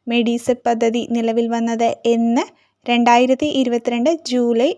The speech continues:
ഒന്ന്. മെഡിസെപ് പദ്ധതിയുമായി സഹകരിക്കുന്ന ഇൻഷുറൻസ് കമ്പനി ഓറിയന്റൽ ഇൻഷുറൻസ്. മെഡിസെപ് പദ്ധതിയുമായി സഹകരിക്കുന്ന ഇൻഷുറൻസ് കമ്പനിയാണ് ഓറിയന്റൽ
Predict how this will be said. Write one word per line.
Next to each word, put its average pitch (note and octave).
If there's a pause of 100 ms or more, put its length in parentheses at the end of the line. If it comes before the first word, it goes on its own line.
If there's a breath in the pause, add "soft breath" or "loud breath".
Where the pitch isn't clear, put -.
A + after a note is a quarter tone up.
ഒന്ന്. A#3+ (580 soft breath)
മെഡിസെപ് F#4+
പദ്ധതിയുമായി C#4+
സഹകരിക്കുന്ന B3 (140)
ഇൻഷുറൻസ് C#4+
കമ്പനി A3+ (380)
ഓറിയന്റൽ C4+
ഇൻഷുറൻസ്. A3+ (500)
മെഡിസെപ് A#3
പദ്ധതിയുമായി A3+
സഹകരിക്കുന്ന A3+ (120)
ഇൻഷുറൻസ് C4+
കമ്പനിയാണ് A#3 (380 soft breath)
ഓറിയന്റൽ C#4